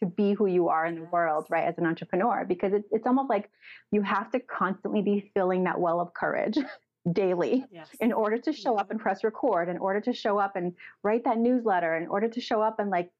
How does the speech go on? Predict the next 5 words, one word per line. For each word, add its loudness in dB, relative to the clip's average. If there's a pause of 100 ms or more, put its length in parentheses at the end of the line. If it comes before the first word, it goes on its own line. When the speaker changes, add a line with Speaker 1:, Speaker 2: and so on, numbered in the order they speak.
(140)
Speaker 1:
you 0
know, 0 (200)
throw 2
that, 0 (500)
um, 2